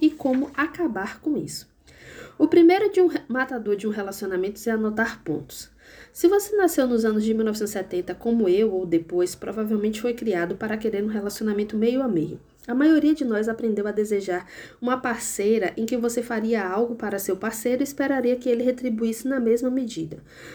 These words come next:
Foi um grande avanço em relação às gerações machistas e chauvinistas do passado. Pelo menos o meio a meio se baseava em um desejo de igualdade.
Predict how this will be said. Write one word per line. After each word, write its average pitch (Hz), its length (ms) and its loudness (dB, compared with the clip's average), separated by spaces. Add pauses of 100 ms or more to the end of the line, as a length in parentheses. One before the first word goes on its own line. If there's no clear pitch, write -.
(120)
Foi 339 140 6
um 349 80 8
grande 392 280 6
avanço 233 380 2
em 226 60 0
relação 208 440 -4
às 202 120 -4
gerações 196 460 -4
machistas 220 600 -4
e 262 80 0
chauvinistas 226 680 0
do 233 100 -2
passado. 226 580 -8 (380)
Pelo 247 240 4
menos 254 320 4
o 330 100 10
meio 180 220 6
a 208 40 -2
meio 202 280 0
se 226 120 -8
baseava 226 460 -4
em 233 60 -2
um 233 40 -2
desejo 220 360 4
de 220 100 -2
igualdade. 269 720 -2